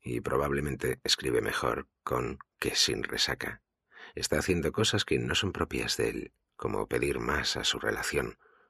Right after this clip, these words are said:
Pablo no es persona de más. Por lo común, busca menos. "¿Estás bien?", insiste. "Estoy bien", dice él. "¿Te has pensado lo de la acampada?". "Sigo pensando". "¿Podrías pensar un poco más deprisa?", pregunta Pablo.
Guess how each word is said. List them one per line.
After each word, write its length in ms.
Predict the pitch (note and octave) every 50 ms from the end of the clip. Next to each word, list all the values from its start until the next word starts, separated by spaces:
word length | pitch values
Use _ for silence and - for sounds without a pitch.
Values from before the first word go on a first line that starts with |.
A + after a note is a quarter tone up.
| _ _
Pablo 280 | - A#2 A#2 B2 A#2+ A2+
no 100 | G#2 F#2
es 100 | F#2 -
persona 480 | - D#2 C2+ - - C#2 C2 B1 A#1
de 140 | - A1 A1+
más. 560 | - A1 - - - - - - - - - _ _ _ _ _
Por 140 | - - -
lo 100 | - -
común, 380 | - C2+ C2 C2 B1+ C2 B1+ -
busca 460 | - A#1 A#1 - - - C2+ A#1 - - - -
menos. 560 | - - A#1+ - C3 - - - - - - _ _ _ _ _ _ _ _ _ _ _ _ -
"¿Estás 320 | - - - - F#2+ -
bien?", 320 | - - - - - - - _ _ _ _ _ _ _
insiste. 640 | - A1 G1+ - - - - - - - - - _ _ _ _ _ _ _ _ _
"Estoy 280 | C#2+ - - E2 E2
bien", 300 | D2+ D#2 D#2+ B1+ - - _ _ _ _ _ -
dice 280 | - A2 - - A2
él. 220 | G2+ - - - _ _ _ _ _ _ _ _
"¿Te 120 | - - -
has 80 | -
pensado 420 | - C2+ C2 - D2+ C#2+ C#2+ C#2+ B1+
lo 140 | B1+ C2
de 80 | C2+ C2
la 80 | B1 -
acampada?". 500 | - - A#1 - - B1+ E2+ F2+ - _ _ _ _ _ _ _ _ _ _ _ _
"Sigo 300 | - - G#2+ - G2+ -
pensando". 580 | - C2 A#1+ - - - G#1 - - - - - _ _ _ _ _ _ _ _ _ _ _ _
"¿Podrías 360 | - C#2 - - - C3+ -
pensar 280 | - - - - C#2 C#2+
un 80 | D2
poco 180 | - B1+ - -
más 160 | A1+ A1+ -
deprisa?", 540 | - - - - A#1+ - - - G1+ - _ _ _ _ _ _
pregunta 440 | _ - - A1 A1 A1+ - G#1+ G#1
Pablo. 400 | - A1+ G#1+ G#1+ A1 - - -